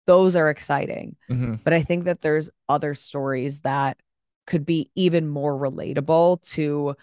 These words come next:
Speaker 1: um, a bigger population.
Speaker 2: Mm-hmm. Yeah, I hear you. I, 'cause, like, that, actually, that was great 'cause, like, I knew there was a guy, um, his name was Chase Smith. He was, like, part of the Northeast region for a while. Now he's down in Texas, but
Speaker 1: Mm-hmm.
Speaker 2: he was, like,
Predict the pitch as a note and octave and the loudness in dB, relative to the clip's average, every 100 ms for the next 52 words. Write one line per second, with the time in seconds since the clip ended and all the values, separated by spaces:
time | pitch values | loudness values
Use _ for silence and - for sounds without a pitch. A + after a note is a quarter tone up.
0 | _ _ - C#3 C3 C3+ - D#3+ D3+ D#3+ | _ _ -10 -8 -10 -12 -6 -6 0 0
1 | C#3+ C#3+ - - - - A#1+ - - - | 2 -2 -4 -6 -6 -12 -10 -10 -10 -12
2 | - - _ - A#2+ A#2+ A#2 - _ - | -14 -18 _ -6 -4 -2 -4 -8 _ -2
3 | A2+ F2 F#2+ - B2 B2 A2+ - C3 C#3+ | 0 0 -2 -2 0 2 0 0 0 0
4 | B2+ C3 C#3+ C#3+ D3+ - C3+ D#3 C#3 - | 0 -2 -2 -2 -2 -2 -2 -2 -2 -4
5 | C#3 - A#2+ C3 A#2+ _ - - _ _ | -6 -6 -4 -4 -4 _ -20 -20 _ _
6 | C3 C3+ D3 D3+ C#3 B2 A#2+ C3 B2 B2 | 0 2 2 4 2 0 -2 0 0 0
7 | B2 A#2+ _ A#2 A2 G#2 F#2+ - _ _ | -2 -6 _ -8 -6 -6 -8 -14 _ _
8 | A#2+ A2+ D3 C3 - - C3 - B2+ A#2+ | -8 -2 -2 -2 -2 -2 0 0 0 0
9 | A2 B2 A#2 B2 B2 A2+ - - B2+ B2+ | 0 -2 -2 0 0 -2 -6 -4 -2 0
10 | B2 B2 B2 B2+ B2+ - C#3+ B2+ D3 C3 | 0 0 0 0 -4 -2 -4 -4 -6 -6
11 | - C3+ C3 C3 C#3 B2+ B2+ B2+ C3 A#2+ | -4 -2 -2 -2 -2 -2 -2 -2 -4 -6
12 | - B2 - D3+ D3 B2+ D3 - - _ | -4 -4 -4 -8 -4 -6 -6 -12 -20 _
13 | - D3+ D#3 D3+ B2 B2+ A#2+ - | 2 4 6 4 2 2 0 -2